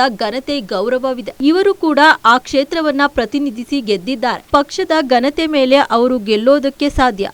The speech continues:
ನಾವು ನಮ್ಮ ಪದ ಬಳಕೆ ಹದ್ದುಬಸ್ತಿನಲ್ಲಿ ಇಟ್ಟುಕೊಂಡು ಮಾತನಾಡಲಿ. ಗ್ರಾಮಾಂತರ ಕ್ಷೇತ್ರದಲ್ಲಿ ಪಕ್ಷ ಜಾತಿ ಆಧಾರದ ಗಲಭೆಯಾಗಿಲ್ಲ. ಸುಸಂಸ್ಕೃತ ಕ್ಷೇತ್ರದಿಂದ ಬಂದಿದ್ದು ಅವರಿಗೆ ಗೌರವ ಸಲ್ಲಿಸಬೇಕು.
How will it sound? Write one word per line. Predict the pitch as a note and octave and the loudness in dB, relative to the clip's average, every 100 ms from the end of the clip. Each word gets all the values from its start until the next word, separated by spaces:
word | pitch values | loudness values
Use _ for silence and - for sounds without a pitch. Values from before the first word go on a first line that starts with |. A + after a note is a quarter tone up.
| A#3+ | 2
ನಾವು | B3+ D4 F4 | 6 6 2
ನಮ್ಮ | E4 C#4+ D4 | -4 0 0
ಪದ | D4+ A3 A3 | 2 0 2
ಬಳಕೆ | C#4 C#4+ C#4+ C#4 | 2 2 2 2
ಹದ್ದುಬಸ್ತಿನಲ್ಲಿ | C#4 A3+ A#3 E4+ D4+ D4+ - C4+ B3+ C4 | 2 2 -2 -2 0 -2 -2 -2 -2 -4
ಇಟ್ಟುಕೊಂಡು | A3+ A#3 C#4+ C#4+ B3 B3+ | -6 -6 -4 -2 0 0
ಮಾತನಾಡಲಿ. | A#3 G3+ G3+ C4 B3+ G3+ - - | -2 -4 -6 -6 -6 -6 -8 -2
ಗ್ರಾಮಾಂತರ | B3 A#3+ D4 E4+ E4+ D4+ D4 | 2 4 4 0 -4 0 0
ಕ್ಷೇತ್ರದಲ್ಲಿ | D4+ D4 C4 C#4 B3+ B3 D4 | 0 -2 -2 -2 -2 -2 0
ಪಕ್ಷ | B3 G#3+ - C#4 C#4+ | -2 -2 -2 0 0
ಜಾತಿ | A#3 G#3+ B3 C4+ | 0 0 0 -2
ಆಧಾರದ | C#4 G3+ A3 C4+ C#4 C4+ B3+ | 0 2 2 0 -2 0 -2
ಗಲಭೆಯಾಗಿಲ್ಲ. | A#3 G3 G#3 B3+ C4 B3 A3 F4+ - - | -2 -4 -4 -2 0 -2 -4 -8 -8 -6
ಸುಸಂಸ್ಕೃತ | D#4+ D#4 F4 F#4 - D4+ D4 | -4 -2 -4 -4 -4 0 -2
ಕ್ಷೇತ್ರದಿಂದ | D4 C4 C4+ C#4 B3 B3+ B3+ | 0 -2 0 -4 -4 -2 0
ಬಂದಿದ್ದು | A3+ A#3 C4+ A#3 B3 | 0 -4 -4 -2 -2
ಅವರಿಗೆ | B3 G3+ A3+ B3 A3+ A#3 | -2 0 0 0 0 -4
ಗೌರವ | G3 A3 C4 C#4 C#4 | -2 -2 0 0 0
ಸಲ್ಲಿಸಬೇಕು. | C#4+ B3+ B3+ C4 A3+ G#3 - | -2 -4 -4 -4 -4 -6 -4